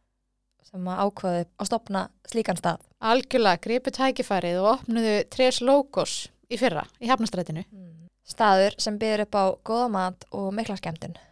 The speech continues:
Speaker 2: Já, við höfum farið þarna nokkru sinnum og það hefur verið mikið fjör og mikið borðað.
Speaker 1: Já, og ef ég mætti ráða, þá myndi ég borða nachosið í morgumat.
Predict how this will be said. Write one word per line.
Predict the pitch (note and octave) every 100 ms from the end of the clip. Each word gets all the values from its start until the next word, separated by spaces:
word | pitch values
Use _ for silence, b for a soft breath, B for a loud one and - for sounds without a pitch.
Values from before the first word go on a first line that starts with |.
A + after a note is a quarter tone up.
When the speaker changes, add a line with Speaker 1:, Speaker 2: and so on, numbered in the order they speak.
| _ F3+
Speaker 2:
Já, | F3 - F#3
við | G3+
höfum | A3 A#3
farið | B3+ A3
þarna | G#3
nokkru | G#3 G#3
sinnum | G3 E3+ E3 F3+
og | F3+
það | G3+
hefur | G3 F#3+ G#3
verið | G3 F3+ G3 G3 A3
mikið | D4+ C#4+ A3+ -
fjör | G#3+ F3 E3+ F3+
og | F#3+ A3+
mikið | G#3+ F#3
borðað. | D#3+ C#3 - _
Speaker 1:
Já, | G3+ G3 G3 G3
og | G#3 G3+
ef | G#3+
ég | B3
mætti | C4 - B3+
ráða, | B3+ C4 C4+ - _
þá | - A#3+ A#3+
myndi | B3 B3+ A#3+
ég | A#3+
borða | A#3+ A3+ A3 G#3 G#3
nachosið | G#3+ - F#3+ F#3 F#3 _ -
í | F#3 F#3 F3
morgumat. | F3 E3 D#3+ E3+